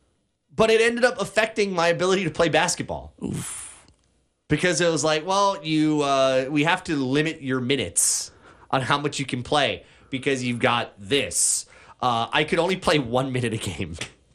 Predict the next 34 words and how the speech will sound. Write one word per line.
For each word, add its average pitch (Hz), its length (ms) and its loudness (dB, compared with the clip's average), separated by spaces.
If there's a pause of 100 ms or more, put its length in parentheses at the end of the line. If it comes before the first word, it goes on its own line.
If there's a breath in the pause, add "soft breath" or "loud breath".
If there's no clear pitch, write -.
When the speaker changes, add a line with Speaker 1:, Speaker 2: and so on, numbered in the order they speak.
(500)
Speaker 2:
Ouch. 92 520 -6
Speaker 1:
<laughs> - 40 0
I - 220 2
know. 160 680 4
It 240 340 2
was 320 180 2
such - 280 0
a 254 80 4
waste 240 380 0
of 208 80 -6
time. 180 500 0 (2000 soft breath)
Speaker 2:
At 101 200 -6
thirteen? 120 540 -4 (680)
Speaker 1:
I 196 60 6
don't 262 80 6
know 254 80 6
if 190 60 -4
it - 20 0
was 156 160 0
thirteen. 107 640 -4
It 104 40 -2
was, 117 300 -4
it 131 80 -4
was 127 180 -2
somewhere 156 460 0
in 131 80 -2
that 123 180 0
age 117 280 -2
range 92 680 -6
of 101 300 -2
Speaker 2:
Josh 104 180 0
had 123 100 2
Speaker 1:
apparently 113 200 0
Speaker 2:
mono. 110 380 0